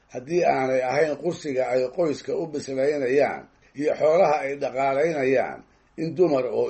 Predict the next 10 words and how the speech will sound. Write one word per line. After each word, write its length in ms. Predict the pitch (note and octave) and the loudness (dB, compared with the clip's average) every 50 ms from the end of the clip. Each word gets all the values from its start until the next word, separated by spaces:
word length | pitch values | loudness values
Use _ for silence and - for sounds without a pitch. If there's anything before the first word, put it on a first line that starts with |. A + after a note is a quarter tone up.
| A#2+ | 0
idil 260 | B2 C3+ C#3+ E3 E3 D3+ | 0 0 0 -2 -2 -2
aanu 360 | C3 C3 B2+ B2+ C3 C3 B2 | -2 -2 -2 -2 -2 -2 -2
waxba 240 | - - C3 F3 D3+ | -2 -2 0 -2 -2
ku 140 | - E3+ C#3+ | 0 -4 -6
faleen, 480 | - - G#2 F2+ E2+ F2 F2 F2 E2+ F2+ - - _ _ _ _ _ _ | -2 -2 -2 0 0 0 0 -2 -2 -6 -12 -16 _ _ _ _ _ _
agtiisana 680 | - F3+ - - - C3 B2 G#2+ - - A2 A2 B2 B2+ A#2 | -4 -4 -4 -6 -10 -10 -10 -10 -8 -6 -4 -4 -4 -4 -2
aysan 320 | A2 A2 - A2+ B2 A2+ | -2 -2 -2 -2 -6 -4
ka 120 | - E3+ | -4 -6
soo 220 | D#3 - C3 A2 G2 F#2 | -6 -4 -4 -6 -2 -2
dhowaadeen. 580 | E2+ F2 F2 E2+ E2+ E2+ D#2+ E2+ F2+ F2 - | -2 0 0 0 0 0 0 -2 -4 -4 -6